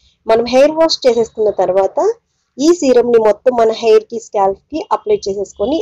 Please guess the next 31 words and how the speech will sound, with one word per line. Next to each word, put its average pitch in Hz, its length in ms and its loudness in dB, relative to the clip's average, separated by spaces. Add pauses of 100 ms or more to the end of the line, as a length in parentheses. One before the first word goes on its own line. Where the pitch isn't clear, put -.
(100)
అలా 208 220 2
ఉంచేసుకోవాలి. 190 580 -2
మళ్ళీ 277 300 0
దాన్ని 240 200 0
మనం 214 300 0
వాష్ 196 300 0
చేయకూడదు. 180 500 -6 (360)
So - 120 -6
ఇలా 285 280 4
హెయిర్ 269 280 2
వాష్ 294 200 2
చేసినప్పుడల్లా 233 640 0
మనం 208 200 -2 (140)
ఈ 277 80 -2
హెయిర్ 240 300 0
సీరమ్‌ని 220 340 0
అప్లై 202 220 -4
చేసినట్టయితే 190 720 -4 (400)
మన 208 180 0 (100)
హెయిర్ 226 280 0
గ్రోత్ 220 260 0
అనేది 202 280 -2
చాలా 196 300 -2
ఫాస్ట్‌గా 202 460 -2
ఉంటుంది, 190 360 0
హెయిర్ 208 260 0
ఫాల్ 233 220 2
అనేది 208 380 -4
కంట్రోల్ 190 340 -2
అయిపోతుంది. 185 640 -2 (420)
అంతేకాకుండా 233 640 0